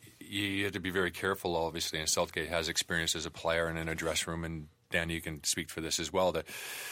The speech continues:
you, you can't have a situation like that without having some consequences. Um, I think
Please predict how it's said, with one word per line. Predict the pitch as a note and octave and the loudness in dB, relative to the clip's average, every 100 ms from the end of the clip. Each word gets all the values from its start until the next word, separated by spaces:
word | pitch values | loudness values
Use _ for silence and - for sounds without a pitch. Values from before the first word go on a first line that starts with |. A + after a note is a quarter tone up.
| - - - - - | -10 -10 -14 -16 -2
you, | G2 | 0
you | F#2+ G2 F#2+ | 0 -2 -2
can't | - B2 A2+ | 2 6 6
have | G#2 G2+ F#2 F2 F2 E2+ - - - | 4 4 4 6 4 0 -10 -14 0
a | |
situation | F#2 G2 - F#2 F2 F2 | 2 2 2 2 0 -2
like | D#2+ | -2
that | E2 D#2+ | 0 0
without | D#2+ D#2+ D#2+ | 0 0 0
having | E2 D#2+ E2 | -2 -4 -2
some | D#2+ | -6
consequences. | D2 D#2+ D#2+ - - G2+ G2 C#3+ - - | -6 -4 -4 -4 -4 -2 0 0 -2 -2
Um, | F2 E2+ E2 D#2+ D#2 | -2 0 0 -2 -4
I | F#2 | -6
think | F2 F2 | -2 -4